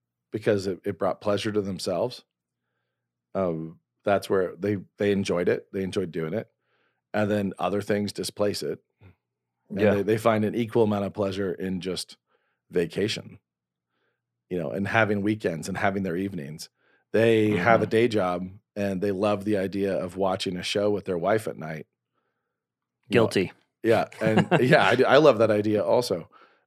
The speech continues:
Speaker 1: Um, and they don't actually, you know, take the midnight, midnight oil and torch it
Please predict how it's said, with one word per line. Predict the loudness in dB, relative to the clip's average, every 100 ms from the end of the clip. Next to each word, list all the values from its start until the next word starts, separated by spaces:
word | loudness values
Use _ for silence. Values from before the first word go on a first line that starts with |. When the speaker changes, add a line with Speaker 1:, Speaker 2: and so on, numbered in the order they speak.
| 2
Speaker 1:
Um, | 4 4 0 -6 _ _ _ _ _
and | 0 2
they | 4 2
don't | 4 4 4 2 _ _ _
actually, | -2 0 0 0 0 0 -2 -8 _ _ _ _ -10
you | -6
know, | -4 -6 -4
take | -2 0
the |
midnight, | -2 0 0 -2 -4
midnight | -2 -2 0 -2 0
oil | 0 0 -2
and | -6 -10 -16 _ _ _
torch | -2 -2 -2
it | -6